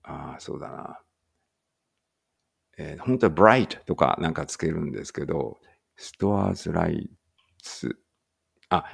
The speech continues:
ゼアアーにしましょうか。そうするともっとむ-、簡単になりますね。あの、ゼアアーも覚えておいてね。ゼアアー。これ何かがあるって意味です。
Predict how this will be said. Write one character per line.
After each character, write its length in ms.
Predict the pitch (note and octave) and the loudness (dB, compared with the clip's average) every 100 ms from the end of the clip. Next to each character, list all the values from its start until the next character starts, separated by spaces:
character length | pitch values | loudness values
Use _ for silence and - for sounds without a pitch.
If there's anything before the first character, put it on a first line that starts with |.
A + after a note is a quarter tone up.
| E2+ - - | -16 -10 -2
ゼ 280 | F#2 D#3+ | 6 8
ア 260 | F3 - C#3 | 8 8 8
ア 40 | |
ー 20 | C3+ | 8
に 100 | D#2+ | 4
し 120 | D#2 | 2
ま 120 | C#2+ | 0
し 80 | - | -2
ょ 40 | C#2 | -4
う 40 | |
か。 180 | C2 - - | -8 -12 -16
そ 140 | - A2 | -2 0
う 40 | |
す 80 | - | 2
る 80 | F#2 | 4
と 280 | D#2+ - - | 4 0 -4
も 100 | F#2 | 0
っ 60 | G2+ | 2
と 80 | E2+ | 2
む-、 140 | F2 | 0
簡 220 | - F#2+ | 2 2
単 120 | E2+ D#2 | 4 4
に 60 | |
な 80 | D2+ | 2
り 80 | D2+ | 0
ま 100 | C#2 | -2
す 100 | - | -8
ね。 180 | - - - - - | -10 -12 -18 -18 0
あ 120 | G3+ | 4
の、 80 | F#3+ | 4
ゼ 200 | A2+ F3+ | 8 10
ア 220 | - D#3 | 10 8
ア 40 | |
ー 20 | B2+ | 10
も 180 | F2+ | 8
覚 160 | E2+ F2+ | 8 6
え 20 | |
て 100 | E2 | 4
お 20 | |
い 40 | D2+ | -2
て 100 | - | -2
ね。 200 | E2 - | -6 -6
ゼ 240 | D#2 E2+ E2+ | -2 0 0
ア 120 | E2 | 0
ア 200 | E2+ C2 | -2 -4
ー。 40 | - _ - - - | -8 _ -18 -10 2
こ 80 | |
れ 60 | A2 | 8
何 200 | F3 F3 | 8 8
か 100 | A2+ | 8
が 120 | E2 | 8
あ 60 | B2 | 8
る 60 | A2 | 6
っ 40 | |
て 100 | - | 0
意 60 | C#2 | -8
味 80 | |
で 80 | - | -8
す。 200 | - - | -12 -12